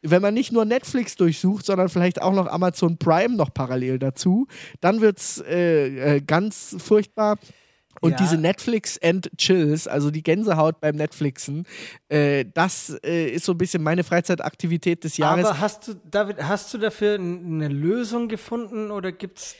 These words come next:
Speaker 2: da
Speaker 1: Ja, ich hab ja,
Speaker 2: also ich,
Speaker 1: also
Speaker 2: ich
Speaker 1: meine
Speaker 2: kenn
Speaker 1: F-
Speaker 2: das Problem. Ich kenn das Problem voll. Also ich kann's, ähm, teilweise sehr, sehr gut nachvollziehen. Aber
Speaker 1: Also
Speaker 2: glaube
Speaker 1: mein
Speaker 2: auch ein bisschen so eine Lösung gefunden zu haben.
Speaker 1: Ja, sag doch mal.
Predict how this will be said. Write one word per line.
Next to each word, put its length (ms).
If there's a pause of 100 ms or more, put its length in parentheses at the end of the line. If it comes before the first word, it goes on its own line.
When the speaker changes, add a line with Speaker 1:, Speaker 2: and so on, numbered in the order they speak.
Speaker 2:
da 160
Speaker 1:
Ja, 200
ich 160
hab 120
ja, 100
Speaker 2:
also 120
ich, 80
Speaker 1:
also 140
Speaker 2:
ich 60
Speaker 1:
meine 120
Speaker 2:
kenn 80
Speaker 1:
F- 60
Speaker 2:
das 160
Problem. 320
Ich 120
kenn 140
das 160
Problem 560
voll. 640
Also 180
ich 300
kann's, 480
ähm, 520
teilweise 400
sehr, 440
sehr 140
gut 140
nachvollziehen. 680 (1040)
Aber 220
Speaker 1:
Also 140
Speaker 2:
glaube 200
Speaker 1:
mein 140
Speaker 2:
auch 100
ein 120
bisschen 380
so 120
eine 320 (840)
Lösung 560
gefunden 480
zu 240
haben. 600 (180)
Speaker 1:
Ja, 200
sag 220
doch 140
mal. 280